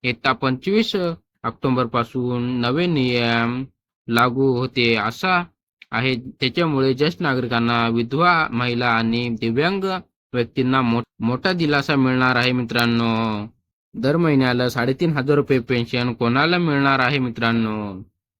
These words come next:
सरकारने सांगितले आहे की हा उपक्रम विशेषतः गरीब आणि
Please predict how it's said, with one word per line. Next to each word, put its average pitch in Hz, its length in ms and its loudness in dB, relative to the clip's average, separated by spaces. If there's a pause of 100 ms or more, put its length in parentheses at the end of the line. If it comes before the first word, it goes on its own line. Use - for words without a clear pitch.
सरकारने 156 480 0
सांगितले 156 420 -2
आहे 135 220 0
की 120 560 0 (340)
हा 156 120 4
उपक्रम 120 840 0 (260)
विशेषतः 147 540 0
गरीब 147 360 0
आणि 117 540 0